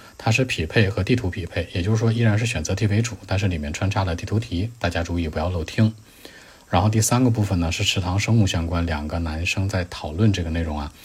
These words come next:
然后它是匹配加多选，也是完全的选择。第四个部分是海马相关，是补全句子。整体来说，今天听力的难度系数呢是中等偏低一点的，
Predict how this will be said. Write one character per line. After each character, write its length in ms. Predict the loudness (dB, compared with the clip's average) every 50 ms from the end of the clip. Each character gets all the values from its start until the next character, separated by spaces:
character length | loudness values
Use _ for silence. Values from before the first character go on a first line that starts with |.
| -20 -18 -18 -20 -20 -12 -2
然 100 | 0 0
后 60 | 2
它 80 | 2 2
是 80 | 2
匹 240 | 2 0 -2 -6 -6
配 220 | -6 -2 0 0
加 180 | 0 2 0 2
多 140 | 2 2 2
选， 180 | 2 0 -2
也 80 | -2 -2
是 80 | -2 -2
完 160 | -2 -2 -2
全 100 | -2 -2
的 80 | -2
选 200 | -2 -2 -2 -2
择。 200 | -2 -4 -4 -6 -8 -12 -18 -20 -20 -20 -20 -20 -20 -18 -4
第 100 | -2 -2
四 160 | 2 2 4
个 80 | 4 4
部 100 | 4 4
分 140 | 4 4
是 80 | 2 2
海 160 | 2 2 2
马 160 | 2 2 0
相 220 | -2 -4 -4 -2 -2
关， 240 | -2 -2 -2 -4 -6 -8 -20 -20 -14
是 160 | -14 -4 -4 -4
补 120 | -2 -2
全 220 | -4 -2 -4 -4
句 180 | -4 0 0 0
子。 200 | 0 0 -4 -8 -12 -20 -20 -20 -20 -20 -20 -20 -14 _
整 160 | 0 4 4
体 80 | 4
来 120 | 4 4 2
说， 160 | 2 2 2
今 120 | 2 2
天 120 | 4 4 2
听 200 | 2 4 4 4
力 100 | 4 4
的 140 | 2 2 0
难 180 | 0 -2 -2
度 100 | -2 -2
系 160 | -4 -2 -2
数 160 | -2 -2 0 -2
呢 120 | -2 -2
是 120 | -2 -4
中 240 | -6 -2 2 4 4
等 200 | 4 2 0 -6
偏 180 | -4 -2 -2 0
低 160 | 2 2 2
一 60 | 2
点 260 | 0 0 -2 -2 -4
的， 160 | -4 -4 -6